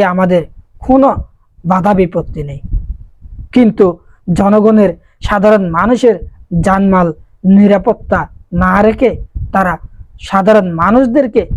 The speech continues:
হয়রানি করছে। এতে দুর্ভিক্ষের মধ্যে পড়ছে রোহিঙ্গারা। তাদের জন্য বিভিন্ন দাতা সংস্থা থেকে খাদ্যদ্রব্য, বিভিন্ন জিনিসপত্র দেওয়াও অনেকটাই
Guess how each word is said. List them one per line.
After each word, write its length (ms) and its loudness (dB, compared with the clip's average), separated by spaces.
হয়রানি 400 0
করছে। 420 -16
এতে 360 0
দুর্ভিক্ষের 840 2
মধ্যে 380 2
পড়ছে 380 -4
রোহিঙ্গারা। 580 0
তাদের 340 4
জন্য 240 4
বিভিন্ন 400 4
দাতা 300 0
সংস্থা 420 -4
থেকে 280 -10
খাদ্যদ্রব্য, 720 0
বিভিন্ন 340 2
জিনিসপত্র 680 0
দেওয়াও 420 4
অনেকটাই 640 0